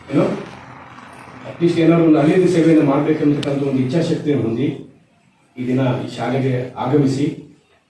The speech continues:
ನಮ್ಮ ಶಾಲೆಯ ಮಕ್ಕಳಿಗೆ, ಆ, ಪು-, ಬರೆಯುವ ಪುಸ್ತಕ ಮತ್ತು ಬ್ಯಾಗನ್ನು ವಿತರಣೆ ಮಾಡ್ತಾ ಇದ್ದಾರೆ. ಈ ನಿಟ್ಟಿನಲ್ಲಿ ನಾನು ನಿಮ್ಮ ಹೇಳುವಂಥ ಒಂದು ವಿಚಾರ ಏನಪ್ಪ ಅಂತ ಹೇಳಿದ್ರೆ, ಇವತ್ತು ನಮ್ಮ ಸರ್ಕಾರಿ ಶಾಲೆಗಳಲ್ಲಿ ಮಕ್ಕಳ ಸಂಖ್ಯೆ ದಿನೇ ದಿನೇ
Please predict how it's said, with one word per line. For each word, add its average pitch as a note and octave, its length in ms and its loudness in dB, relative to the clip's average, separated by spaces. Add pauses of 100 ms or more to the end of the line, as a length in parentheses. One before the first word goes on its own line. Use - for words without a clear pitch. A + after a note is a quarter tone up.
(120)
ನಮ್ಮ E3 240 -2
ಶಾಲೆಯ C3 340 0
ಮಕ್ಕಳಿಗೆ, B2 720 -6 (1300)
ಆ, C3+ 120 -6
ಪು-, D3+ 280 -2
ಬರೆಯುವ D#3+ 300 4
ಪುಸ್ತಕ C#3+ 280 -4
ಮತ್ತು B2+ 300 -2 (760)
ಬ್ಯಾಗನ್ನು C#3+ 360 -2
ವಿತರಣೆ B2+ 300 -2
ಮಾಡ್ತಾ A2+ 280 -4
ಇದ್ದಾರೆ. - 260 -8 (1500)
ಈ E3+ 60 4
ನಿಟ್ಟಿನಲ್ಲಿ F3 580 4
ನಾನು D3 180 2
ನಿಮ್ಮ C#3+ 260 2
ಹೇಳುವಂಥ E3+ 380 4
ಒಂದು D3 260 4
ವಿಚಾರ E3+ 200 4
ಏನಪ್ಪ D3 260 2
ಅಂತ C3 140 0
ಹೇಳಿದ್ರೆ, D#3 280 2 (600)
ಇವತ್ತು D3 180 -4
ನಮ್ಮ C3+ 160 0
ಸರ್ಕಾರಿ E3 480 0
ಶಾಲೆಗಳಲ್ಲಿ D3 920 2 (360)
ಮಕ್ಕಳ C3+ 280 -2
ಸಂಖ್ಯೆ D3+ 400 -2
ದಿನೇ D3+ 240 2
ದಿನೇ C#3+ 640 0